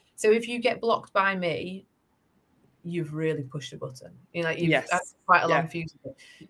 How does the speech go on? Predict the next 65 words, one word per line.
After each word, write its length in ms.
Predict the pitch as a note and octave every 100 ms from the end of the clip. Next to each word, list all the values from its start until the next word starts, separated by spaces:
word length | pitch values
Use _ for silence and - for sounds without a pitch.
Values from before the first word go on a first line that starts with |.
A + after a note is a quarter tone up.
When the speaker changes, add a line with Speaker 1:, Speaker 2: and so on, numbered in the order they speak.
| -
Speaker 1:
Because 480 | G#3+ - B3+ A3
Speaker 2:
You 60 | F3+
have 120 | E3+
much 320 | F3+ F3+ -
more 140 | F3 E3
tolerance 560 | - - D#3+ C3+ C3+ C3
than 100 | D3
I 140 | C3+
do 160 | C3+ C3+
with 120 | B2+
that, 180 | A#2+ A2+ - -
hundred 280 | D#3+ C#3
percent. 260 | C3+ C3 B2+
Speaker 1:
And, 180 | A#3 - - _
but 80 | A#3
that 180 | B3 C4+
doesn't 200 | C#4 B3+
make 200 | A#3 A3+
my 220 | G#3 G#3+
way 180 | G#3 G3
right 340 | F#3+ F3+ F3+ E3+
or 40 |
your 160 | E3+ E3+
way 160 | D#3+
wrong, 260 | D#3+ E3+ E3+
or 80 | D#3
it 40 |
doesn't 140 | F3
make 160 | E3 D#3+
your 160 | F#3 G#3+
way 120 | F3+
Speaker 2:
Yeah. 60 |
Speaker 1:
right. 300 | D3+ D#3 D#3
It 60 | C#3
just 160 | F#3 F#3
makes 240 | F#3 -
us 80 | E3+
personal 380 | F3+ F3+ E3+ E3
to 80 | -
what 160 | - D3+
we 120 | D#3
need. 400 | F#3+ D#3 F2 - _ - - F3+
And 140 | G#3
there 60 | A3
will 60 |
Speaker 2:
Mm-hmm. 120 | A3+ A#3+
Speaker 1:
be 0 | - A#3+
times 340 | B3+ B3 A#3+
when, 320 | F#3 - D3 E3
for 120 | G#3+
example, 420 | G#3+ G#3 G3+ G3
over, 420 | G3 G#3+ G3+ G3 -
you 100 | G#3
know, 100 | G3+
when 160 | G3+ F#3+
the 80 |
Roe 200 | F3+ F#3
versus 400 | F3 E3+ E3 E3
Wade 340 | E3 D#3+ D#3 -
situation 500 | - - D#3 D3+ D#3
came 200 | D3+ D3
out, 220 | C#3 -
abortions 680 | D#3 D#3+ D#3+ - D3+ D3+ -
in 300 | C#3+ C#3 C#3
America, 500 | D#3+ D3 C#3+ - B2+